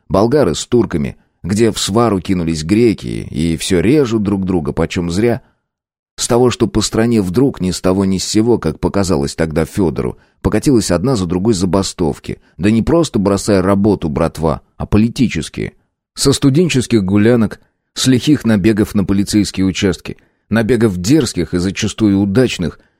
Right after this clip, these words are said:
когда из-под стражи освобождали арестованных. С обращения Думы к государю со всеподданнейшей просьбой, более смахивавшей на требование,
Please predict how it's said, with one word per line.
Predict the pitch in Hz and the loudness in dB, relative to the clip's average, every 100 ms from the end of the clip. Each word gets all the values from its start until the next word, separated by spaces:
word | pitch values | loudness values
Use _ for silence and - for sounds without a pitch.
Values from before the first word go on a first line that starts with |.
| _ | _
когда | 120 113 117 | -2 2 2
из-под | 104 - 104 | 0 -2 -4
стражи | - 135 101 92 | 0 0 0 0
освобождали | 87 95 - 113 107 107 87 - - | -2 -4 -2 0 2 2 0 -4 -4
арестованных. | 90 123 - 117 78 71 - _ _ _ _ _ - | -2 0 0 0 0 -4 -10 _ _ _ _ _ -8
С | - | -2
обращения | 131 147 143 208 185 147 | 2 2 2 2 2 0
Думы | 117 139 117 92 - - | 2 4 4 0 -4 -6
к | |
государю | 92 117 - 143 117 95 71 60 _ _ | -2 -2 0 0 2 0 -2 -6 _ _
со | - - 135 117 - _ - | -8 0 4 4 0 _ -6
всеподданнейшей | - 120 - 156 185 123 151 147 143 123 143 143 | 0 0 0 0 0 2 -2 0 -2 -4 -2 -2
просьбой, | - 135 127 87 76 71 - _ - | 0 2 2 0 -4 -8 -10 _ -8
более | 90 127 113 101 | 2 4 4 2
смахивавшей | - 117 131 98 92 - 82 69 | 0 -2 -2 -2 -2 -2 -6 -4
на | 76 101 | -2 -2
требование, | 120 104 82 78 71 67 | 0 0 0 -4 -4 -8